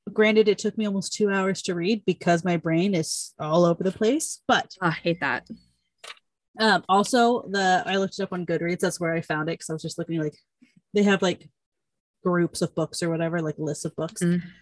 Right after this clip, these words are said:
Speaker 1: Um, <laughs> and the author gave himself five stars, which perfectly normal. Pe-, like, most authors give themselves five stars on Goodreads.
Speaker 2: I
Speaker 1: I
Speaker 2: just
Speaker 1: love
Speaker 2: wouldn't
Speaker 1: it.
Speaker 2: vote for myself, like,
Speaker 1: They, well,
Speaker 2: when you
Speaker 1: they
Speaker 2: voted
Speaker 1: always
Speaker 2: for prom queen, but okay.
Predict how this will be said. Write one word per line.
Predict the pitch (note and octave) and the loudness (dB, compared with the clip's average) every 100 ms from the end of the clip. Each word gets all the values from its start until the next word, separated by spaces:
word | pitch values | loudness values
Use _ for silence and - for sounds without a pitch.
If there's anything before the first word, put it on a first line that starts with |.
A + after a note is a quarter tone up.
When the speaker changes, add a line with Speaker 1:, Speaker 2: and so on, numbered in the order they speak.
| _ | _
Speaker 1:
Um, | G#3 G#3 F3 E3 E3+ - | 2 4 4 0 -10 -6
<laughs> | A3+ F#3 | -2 0
and | A3+ G3 | 0 -2
the | - F#3 | -4 -2
author | G3 A#3 B3 - - _ - | 0 0 -2 -6 -20 _ 0
gave | G3+ | 2
himself | F3 F#3 G3 | 2 0 -2
five | G3 A#3 G#3+ | 2 0 0
stars, | D3 E3+ F3+ | -2 -4 -4
which | F3 - - _ _ | -4 -6 -16 _ _
perfectly | G#3+ F3 F3+ F#3 | 2 2 2 -2
normal. | E3+ D#3 D#3 | -2 -4 -4
Pe-, | - - E3 | -4 -4 -2
like, | D3+ | 0
most | D#3+ D#3+ C#3 | 2 0 0
authors | D3 C3+ E3 - | -4 -2 -4 -4
give | D3+ | -4
themselves | D3 D#3 D3+ | -4 -6 -6
five | C#3+ C#3+ | -4 -4
stars | D#3 D3+ | -4 -6
on | D3+ | -6
Goodreads. | C#3+ D#3 C4+ | -4 -2 0
Speaker 2:
I | |
Speaker 1:
I | F#4 | 2
Speaker 2:
just | - | 2
Speaker 1:
love | G#4+ | 2
Speaker 2:
wouldn't | D#4+ G#3+ | 0 4
Speaker 1:
it. | |
Speaker 2:
vote | C4+ - | 4 4
for | B3 | 2
myself, | F#3 F3 F3 E3 G3 - - | 2 2 4 2 2 -2 -2
like, | F#3+ F#3 - | 2 2 4
Speaker 1:
They, | A3+ G3+ | 4 6
well, | A3+ A#3+ | 6 8
Speaker 2:
when | |
you | C4 | 10
Speaker 1:
they | |
Speaker 2:
voted | C#4+ | 8
Speaker 1:
always | E4 G3 | 8 6
Speaker 2:
for | |
prom | G3 F3+ F3+ | 4 4 2
queen, | E3 D#3+ | -2 -2
but | F3+ | -4
okay. | F#3 D3 | -4 -4